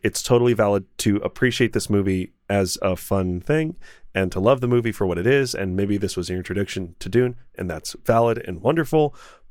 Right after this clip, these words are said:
But these are, like, objectively wrong things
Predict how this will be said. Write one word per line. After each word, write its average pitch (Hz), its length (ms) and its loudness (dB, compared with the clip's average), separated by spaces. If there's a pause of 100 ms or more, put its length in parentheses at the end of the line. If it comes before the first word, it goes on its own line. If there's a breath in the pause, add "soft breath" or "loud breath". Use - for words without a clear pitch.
(120)
But 185 320 4 (600)
these 143 240 4
are, 139 220 4
like, 110 240 4 (100)
objectively 120 1040 2
wrong 95 680 2
things - 560 -2